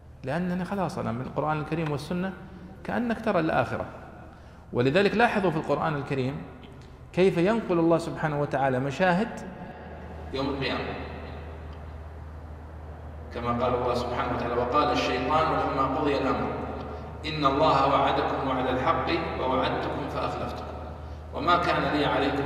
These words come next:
من سلطان إلا أن دعوتكم فاستجبتم لي فلا تلوموني ولوموا أنفسكم ما أنا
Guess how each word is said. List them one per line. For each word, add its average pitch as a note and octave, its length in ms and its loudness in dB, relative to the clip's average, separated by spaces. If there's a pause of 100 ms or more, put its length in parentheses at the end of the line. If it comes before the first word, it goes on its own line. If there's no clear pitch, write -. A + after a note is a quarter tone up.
من A#2+ 60 -2
سلطان A#2+ 420 0
إلا B2+ 480 -2
أن B2 120 -2
دعوتكم D3 640 0
فاستجبتم - 540 -4 (100)
لي - 120 0
فلا - 300 -2
تلوموني - 540 -2
ولوموا B2+ 460 -2
أنفسكم - 400 -4
ما C3 140 0
أنا B2+ 140 0